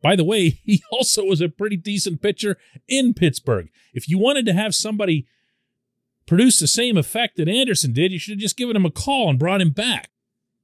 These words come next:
Here's what I'm thinking right now, and I'll take it further and say that it's what I'm hoping. There are a lot of free agents still out there.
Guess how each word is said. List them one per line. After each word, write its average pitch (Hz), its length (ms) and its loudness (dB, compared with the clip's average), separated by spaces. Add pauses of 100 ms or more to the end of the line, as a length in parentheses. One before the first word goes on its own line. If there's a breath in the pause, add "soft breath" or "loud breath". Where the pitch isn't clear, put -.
(500)
Here's 240 420 0
what 180 140 0
I'm 151 220 0
thinking 87 460 -6 (380)
right 101 220 -2
now, 78 300 -6
and 92 220 -6 (720)
I'll 123 120 2
take 131 200 2
it 110 80 -6
further 151 260 0
and 95 120 -2
say 101 160 -4
that 95 120 -6
it's 95 140 -10
what 107 100 -4
I'm 85 120 -4
hoping. - 380 -8 (920)
There 120 200 4
are 120 60 0
a 101 60 -2
lot 101 280 -2
of 196 80 2
free 196 340 -2
agents 117 440 -2
still 117 300 -2
out 117 220 -2
there. 73 180 -10